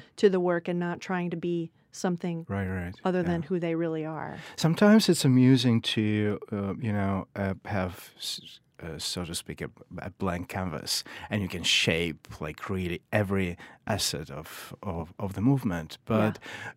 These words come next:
Speaker 2: but most of the times, you, uh, you, you don't want to block the, the will or imagination of the person in front of you. You
Speaker 1: Mm-hmm.
Speaker 2: want to encourage that.
Speaker 1: Mm-hmm.
Speaker 2: And, uh, um, yeah, I think it's one of the strengths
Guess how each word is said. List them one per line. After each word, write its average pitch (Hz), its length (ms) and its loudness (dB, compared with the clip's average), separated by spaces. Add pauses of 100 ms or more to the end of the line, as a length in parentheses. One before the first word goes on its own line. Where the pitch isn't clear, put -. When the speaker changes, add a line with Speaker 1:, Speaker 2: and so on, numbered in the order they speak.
(120)
Speaker 2:
but 113 220 0
most 156 380 6
of 120 40 -4
the 117 100 0
times, 101 760 -2
you, 110 720 2 (560)
uh, 95 120 -4 (100)
you, 113 300 -2 (180)
you 110 160 -4
don't 131 180 2
want 143 140 4
to 120 80 -4
block 98 680 0 (100)
the, 90 520 -2
the 101 120 -2
will 98 460 2
or 90 160 2
imagination 90 1080 -4
of 90 100 -8
the 87 100 -4
person 82 320 -4
in 82 60 -10
front 139 320 0
of 78 120 -4
you. 76 260 -10
You 90 160 -4
Speaker 1:
Mm-hmm. 90 80 -4
Speaker 2:
want 90 200 -2
to - 120 -10
encourage 98 500 -4
that. - 220 -12 (180)
Speaker 1:
Mm-hmm. 170 360 -6 (340)
Speaker 2:
And, 85 460 -6
uh, 80 480 -6 (140)
um, 78 500 -14
yeah, 85 180 -8
I - 80 -8
think 104 240 -4
it's - 140 -4
one 92 160 -2
of 87 80 -6
the 90 60 -8
strengths - 680 -8